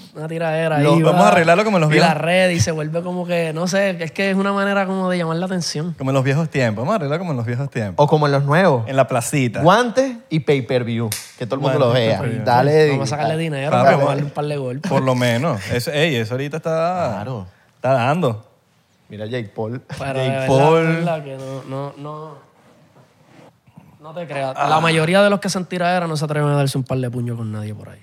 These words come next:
Speaker 3: ¿Verdad?
Speaker 1: La ma-, gran mayoría, te lo aseguro.
Speaker 2: No, y se, y se, se ven en persona y se cagan todos, ¿no?
Speaker 1: No, o sea, te echo que olvídate de eso. No hablemos ni de eso aquí.
Speaker 2: <laughs>
Speaker 1: Estamos,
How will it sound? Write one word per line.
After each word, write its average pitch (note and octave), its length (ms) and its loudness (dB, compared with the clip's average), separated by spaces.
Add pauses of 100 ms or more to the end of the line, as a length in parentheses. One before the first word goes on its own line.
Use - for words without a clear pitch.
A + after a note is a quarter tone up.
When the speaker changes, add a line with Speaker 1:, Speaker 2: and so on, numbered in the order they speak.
(220)
Speaker 3:
¿Verdad? B2+ 260 -6
Speaker 1:
La B2 60 -8
ma-, B2 80 -8
gran C3+ 260 -10
mayoría, A2 480 -14 (640)
te A2 100 -10
lo G#2+ 60 -8
aseguro. G2 420 -14 (200)
Speaker 2:
No, D#3 180 0
y B2+ 80 -2
se, D3 160 -6
y B2+ 80 -2
se, A#2+ 220 -6
se A#2 160 -6
ven A2+ 100 0
en D3+ 80 -2
persona D3 420 -2
y D#3 60 -4
se C3 140 -10
cagan G#2+ 280 -8
todos, A#2+ 240 -4
¿no? D3+ 180 -6
Speaker 1:
No, B2 340 -12
o - 20 -10
sea, B2+ 220 -14
te - 160 -20
echo A#2+ 200 -20
que A#2+ 100 -20
olvídate A2 240 -18
de G#2 100 -14
eso. - 160 -16 (680)
No A#2 60 -14
hablemos B2 280 -10
ni A2+ 120 -10
de A2+ 120 -10
eso - 220 -16
aquí. - 160 -10
Speaker 2:
<laughs> C3+ 480 -2
Speaker 1:
Estamos, C3 220 -6